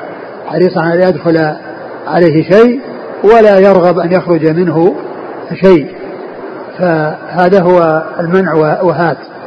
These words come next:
وكما قال الله: "إذا مسه الشر جزوعا"، إذا مسه الخير منوعا، إذا مسه الشر جزوعا، إذا مسه الخير منوعا، إذا حصل الخير يعني، يعني يمسك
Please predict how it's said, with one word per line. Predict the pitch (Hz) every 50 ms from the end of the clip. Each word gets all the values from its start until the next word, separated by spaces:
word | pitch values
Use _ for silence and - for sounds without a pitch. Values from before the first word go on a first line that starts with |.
| - - - - - - - - - - - 185 175 175 160 170 165 160 151 160 156 151 139 156 185 - - - - - - - - - 175 - - - - - - - - - 180 190
وكما | 165 165 156 - 175 175 175
قال | 170 - 180 175
الله: | 165 156 165
"إذا | 165 165 170 170
مسه | 170 160 - 180 165 160 165
الشر | 175 175 - 185 175 170
جزوعا"، | 165 156 170 180 170 196 190 180 175 196 180 196 - - - - - - - -
إذا | 175 175
مسه | 170 170 - 175 165 190 202
الخير | 185 180 202 196 180 180 - 185 175
منوعا، | 170 165 180 202 196 190
إذا | 180 180 190
مسه | 185 - 220 220 208 185 185 190 185 - - 202 196 180 185 190 180 190 -
الشر | - - 190 185
جزوعا، | 175 165 170 175 208 196
إذا | 185 185
مسه | 185 - - 185
الخير | 170 151 202 196 190
منوعا، | 190 190 196 208 185 143 127 113 - - - - - - - - - - - -
إذا | 156 139 151 170 151
حصل | - 175 - - 170
الخير | 156 156 156 190 214 226
يعني، | 208 190 185 190 202 226 - - - - - - - - - - - - - -
يعني | 151 156 175 175
يمسك | 196 214 196 147 175 151